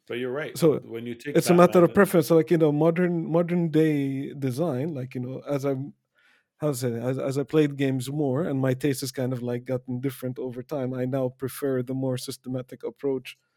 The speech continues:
Speaker 2: to gaming rather than the linear guided, uh, method and design.
Speaker 1: That's true.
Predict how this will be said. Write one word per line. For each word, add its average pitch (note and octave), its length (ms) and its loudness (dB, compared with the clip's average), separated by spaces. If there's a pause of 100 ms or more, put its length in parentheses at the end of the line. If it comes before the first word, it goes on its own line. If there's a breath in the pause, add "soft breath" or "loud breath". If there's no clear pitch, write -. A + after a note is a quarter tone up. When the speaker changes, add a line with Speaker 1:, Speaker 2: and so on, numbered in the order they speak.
(300)
Speaker 2:
to C#3 140 0
gaming B2+ 520 -2
rather B2+ 300 -4
than B2 260 -6
the A#2+ 100 -8
linear B2 480 -4
guided, A#2+ 480 -8 (240)
uh, - 600 -10 (540)
method B2 360 -6
and A2+ 140 -8
design. A#2+ 480 -10 (420)
Speaker 1:
That's A2 180 -20
true. - 300 -20